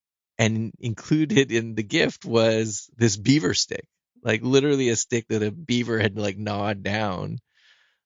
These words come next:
um, and created a dam with. And, and they had some of these to just sort of help show how powerful beavers are, uh, in the world.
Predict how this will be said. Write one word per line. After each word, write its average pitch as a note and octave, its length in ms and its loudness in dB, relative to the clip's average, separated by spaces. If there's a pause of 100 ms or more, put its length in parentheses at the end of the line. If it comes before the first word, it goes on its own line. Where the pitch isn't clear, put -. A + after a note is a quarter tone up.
um, F#2 400 0
and G2 180 -4
created G#2 400 0
a - 20 -14
dam F#2+ 320 0
with. F#2 280 -2
And, F#2+ 360 -8 (200)
and G2 360 -6
they G2+ 140 2
had G#2+ 600 -2 (480)
some F#2+ 220 -2
of F2+ 140 -4
these F2+ 440 -8
to F#2 140 -6
just F2+ 200 -4
sort F#2 120 -4
of F2+ 80 -14
help G2 300 -4
show G#2+ 300 2
how F2+ 200 -2
powerful F#2 880 -4 (160)
beavers G#2 420 -2
are, F2+ 480 -6 (120)
uh, - 220 -10
in E2+ 160 -8
the D#2+ 80 -6
world. - 320 -8